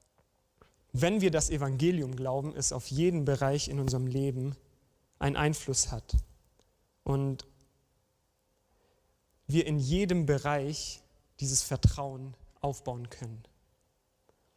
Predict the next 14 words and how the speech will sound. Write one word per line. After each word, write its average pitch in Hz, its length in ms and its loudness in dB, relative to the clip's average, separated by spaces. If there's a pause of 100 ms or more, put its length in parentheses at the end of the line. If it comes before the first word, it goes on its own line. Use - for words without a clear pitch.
(280)
Mein 156 140 0
erster 196 340 2
Punkt 202 360 0
heute 165 240 2
Abend, 156 280 -2
was 175 180 2
bedeutet 175 420 0
es - 160 -4
zu 151 100 -6
glauben, 165 540 2 (460)
ist, 165 420 -2
Glauben 156 600 2 (800)
heißt 143 280 0
Vertrauen. 120 640 2